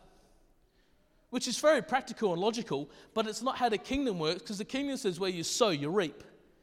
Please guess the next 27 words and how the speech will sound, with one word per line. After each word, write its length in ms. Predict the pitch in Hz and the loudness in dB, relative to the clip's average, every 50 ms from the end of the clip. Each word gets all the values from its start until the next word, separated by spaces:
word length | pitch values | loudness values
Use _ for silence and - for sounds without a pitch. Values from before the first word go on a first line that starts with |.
| _ _ - - - | _ _ -20 -20 -10
So 120 | - - 214 | -4 0 4
whenever 240 | 220 240 254 269 277 | 6 6 6 6 6
you 140 | 247 220 | 2 0
sow 300 | - - - 254 226 208 | 0 2 6 6 6 8
into 240 | 220 247 254 254 233 | 6 4 2 0 -2
people, 320 | - - 165 165 160 180 180 | -4 -2 -2 0 0 -2 0
whenever 320 | 208 220 247 247 196 220 | 2 4 4 4 4 2
you 60 | 196 | -2
sow 340 | - - - 254 240 240 240 | -4 -2 2 4 4 4 4
into 240 | 247 262 240 262 226 | 4 2 2 0 0
the 80 | 180 | 0
kingdom 420 | 175 - - 214 202 190 180 165 156 | 0 0 0 0 0 0 -2 -2 -2
of 140 | 143 143 143 | -2 0 2
God, 340 | 196 196 160 139 151 165 - - - - - | 4 4 4 4 2 0 -4 -8 -20 -12 -4
you're 140 | - 208 202 | 0 2 4
never 280 | 208 233 240 220 240 214 | 6 6 6 6 6 4
left 300 | 196 196 196 196 - 196 | 6 4 4 2 2 0
lacking. 380 | 185 190 185 - - 131 110 117 | 0 0 -2 -4 -10 -12 -10 -8
That's 220 | 151 202 - - | -8 -8 -6 -4
not 100 | 226 156 | -4 -4
how 160 | 170 180 165 | -2 -4 -4
God 240 | 156 160 156 147 139 | -2 0 0 0 0
works. 460 | 143 151 135 - - - - - - - _ _ _ _ _ _ _ _ _ _ _ _ _ _ _ _ _ _ - | -2 -4 -6 -6 -8 -10 -10 -12 -12 -16 _ _ _ _ _ _ _ _ _ _ _ _ _ _ _ _ _ _ -12
You 100 | 156 147 | -10 -6
sow, 280 | - - - 170 160 | -4 -2 0 2 2
you 240 | 165 160 151 151 135 | 2 2 0 -2 -4
reap. 340 | 123 127 131 127 - - | -4 -4 -6 -8 -10 -16